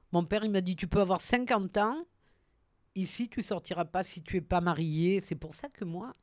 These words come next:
je me suis mariée en six mois avec Max. Je disais, c'est, je l'ai pas, je me suis pas mariée par amour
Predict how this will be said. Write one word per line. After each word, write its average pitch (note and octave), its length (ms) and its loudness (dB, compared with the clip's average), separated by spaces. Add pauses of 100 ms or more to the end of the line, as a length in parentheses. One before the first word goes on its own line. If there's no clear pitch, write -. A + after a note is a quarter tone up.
(320)
je - 120 -6
me F3 100 0
suis F3 220 -6
mariée F#3+ 640 -4
en F3 160 -2
six - 240 -8
mois F#3 240 -2
avec D3+ 160 -4
Max. - 360 -12 (880)
Je - 80 -10
disais, F#3+ 400 -2 (440)
c'est, - 280 -10
je G3 140 -2
l'ai A3 160 0
pas, C4 560 0
je - 140 -4
me G3+ 60 4
suis F#3 160 -2
pas A#3+ 120 4 (100)
mariée G#3 320 2
par E3+ 200 4
amour D#3 320 -2